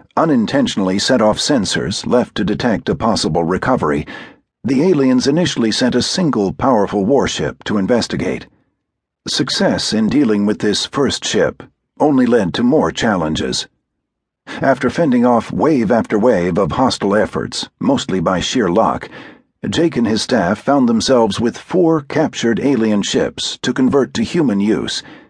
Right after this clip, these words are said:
before the next onslaught. As Jake was considering the daunting task of transforming the battleship before him into a human-friendly transport, the acting captain of Revenge,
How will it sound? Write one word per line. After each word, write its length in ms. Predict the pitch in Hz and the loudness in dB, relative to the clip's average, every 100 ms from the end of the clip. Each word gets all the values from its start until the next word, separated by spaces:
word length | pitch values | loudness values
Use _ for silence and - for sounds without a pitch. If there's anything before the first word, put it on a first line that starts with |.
| _ _ - | _ _ -6
before 320 | 104 - 190 | -4 0 0
the 100 | 214 | 2
next 340 | 254 - - | 0 0 -2
onslaught. 640 | 101 87 - 92 71 - - _ _ _ _ _ _ _ _ - | -2 -2 0 0 0 -2 -10 _ _ _ _ _ _ _ _ -4
As 240 | 123 127 - | 0 0 0
Jake 300 | 160 147 113 | 0 0 0
was 180 | 110 | -2
considering 640 | - 110 - 151 95 92 92 | 0 -2 0 0 0 0 0
the 120 | 104 | 0
daunting 480 | 90 135 101 98 90 | 2 0 0 -2 -2
task 440 | 123 95 78 - | 0 0 0 -2
of 220 | 104 85 - | -2 -4 -4
transforming 680 | 120 113 - 165 127 110 | -2 -2 0 0 2 2
the 100 | 104 | 2
battleship 500 | 95 117 92 - 92 - | 2 2 0 -2 -2 -2
before 360 | 95 110 85 | -4 0 0
him 240 | 82 71 71 | 0 -2 -2
into 300 | 117 107 120 | -2 0 0
a 40 | |
human-friendly 760 | 104 - 139 107 95 117 92 90 | 0 0 0 0 2 0 0 -2
transport, 680 | 80 120 90 - 85 67 - - - - _ _ - | -2 -2 -2 -2 -2 -2 -4 -12 -20 -20 _ _ -6
the 160 | 123 135 | -2 0
acting 400 | 170 143 117 98 | 0 0 0 2
captain 440 | 123 101 - 92 | 0 0 -2 0
of 180 | 98 78 | 0 2
Revenge, 560 | 101 107 90 71 82 | 0 2 0 -2 -4